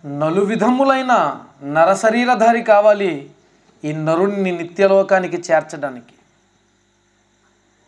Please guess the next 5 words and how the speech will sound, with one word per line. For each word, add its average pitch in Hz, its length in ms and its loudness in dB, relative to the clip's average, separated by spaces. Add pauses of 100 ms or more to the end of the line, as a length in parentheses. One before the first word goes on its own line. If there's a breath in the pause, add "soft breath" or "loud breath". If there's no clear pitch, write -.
(1700)
ఈ 156 40 -6
నాలుగు 165 500 2
విధాలుగా 214 600 2
ఉన్న 220 360 -4
వ్యక్తి 175 920 -8